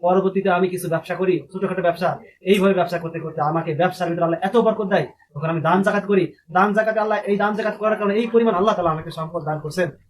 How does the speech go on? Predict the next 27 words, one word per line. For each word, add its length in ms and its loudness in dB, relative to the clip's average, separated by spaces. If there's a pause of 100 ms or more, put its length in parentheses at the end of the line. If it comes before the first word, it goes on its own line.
(120)
যে 100 -2
আজ 220 0
আমি 120 -2
এই 80 0
পর্যন্ত 360 -2
আল্লাহ 200 -2
রাব্বুল 160 -4
আলামিন 240 0
আমাকে 220 -10
নিয়ে 140 -6
আসছেন। 320 0 (480)
আমি 180 0
হলাম 160 0
সেই 120 -2
আব্দুর 200 -4
রহিম। 160 2 (440)
তখন 360 0
আমি 240 2
বিবাহ 200 4
করতে 200 -4
চাইছিলাম 340 -4
না, 80 -4
কারণ 180 -4
আমার 140 -4
বয়স 240 2
একটু 160 -8
বেশি। 320 2